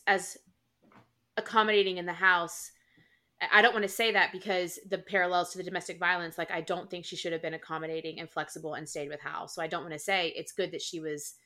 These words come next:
so bendy in the house because to me they're direct,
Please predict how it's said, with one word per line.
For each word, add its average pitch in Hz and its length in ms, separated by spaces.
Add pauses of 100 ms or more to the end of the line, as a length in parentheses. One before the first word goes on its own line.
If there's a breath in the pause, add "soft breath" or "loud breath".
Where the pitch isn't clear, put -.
(160)
so 190 180
bendy 180 340
in 151 80
the 156 60
house 156 460
because 156 380
to 175 100
me 170 120
they're 156 180
direct, - 380